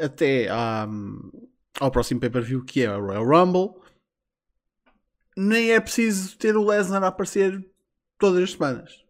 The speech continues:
Por isso é uma coisa que eu ainda, ainda, ainda vá que não vá. Agora, a coisa que eu ainda fiquei na dúvida foi, e caso vocês tenham reparado que eles martelaram no termo,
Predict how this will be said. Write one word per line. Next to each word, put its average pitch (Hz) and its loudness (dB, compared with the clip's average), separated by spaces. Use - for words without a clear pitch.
Por 95 -10
isso - -8
é 117 -2
uma 123 -2
coisa 135 -4
que - -8
eu 143 0
ainda, 139 0
ainda, - -10
ainda 131 -4
vá 135 0
que 165 -10
não 156 -2
vá. 110 -2
Agora, 139 6
a - -4
coisa 254 6
que 247 0
eu 269 4
ainda 247 4
fiquei 226 -2
na 190 2
dúvida 180 2
foi, 131 -2
e 131 -8
caso 113 -6
vocês 131 -6
tenham 120 -4
reparado 139 -2
que - -4
eles 113 -4
martelaram 139 -2
no 127 0
termo, 131 -2